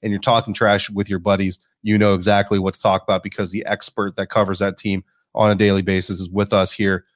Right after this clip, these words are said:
to give you the inside juice. Uh, so my, quickly, my key to win, to a win for the <laughs> Washington Commanders is Carson Wentz and Antonio Gibson, because it's ball security. The last time Carson Wentz faced the Jacksonville Jaguars, he had an interception.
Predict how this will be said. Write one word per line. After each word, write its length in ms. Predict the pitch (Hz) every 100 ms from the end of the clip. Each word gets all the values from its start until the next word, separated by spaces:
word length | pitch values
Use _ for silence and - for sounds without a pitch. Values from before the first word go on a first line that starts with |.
| _ -
to 140 | 117
give 240 | 101 107 98
you 140 | 101
the 140 | 98 98
inside 420 | 90 104 92 87
juice. 360 | 104 95 - _ _ _
Uh, 200 | 110 110
so 180 | 101 113
my, 300 | 107 139 147
quickly, 680 | 107 - 131 143 135 131 - _ -
my 140 | 135
key 160 | 151 165
to 80 | 147
win, 400 | 139 139 135 135 _ _
to 140 | 151 123
a 60 |
win 340 | 107 175 123 135
for 120 | 131
the 60 |
<laughs> 80 | 131
Washington 320 | 131 - 127
Commanders 380 | 104 117 117 123 - _ _
is 480 | 143 165 196 196 - - _ _
Carson 340 | - 160 165 143
Wentz 300 | 156 160 -
and 220 | 131 143
Antonio 380 | 139 147 139 120
Gibson, 360 | 127 120 110
because 320 | 101 127 117
it's 120 | 117 -
ball 340 | 85 117 117
security. 500 | - - 107 76 -
The 80 | 98
last 320 | 107 143 139
time 400 | 143 135 131 127 _ _ -
Carson 340 | 127 131 127
Wentz 240 | 120 110
faced 260 | - 117 -
the 40 |
Jacksonville 380 | - 110 110 107
Jaguars, 540 | 95 107 107 104 101 98
he 60 |
had 100 | 92
an 80 | 87
interception. 640 | 92 82 127 131 139 120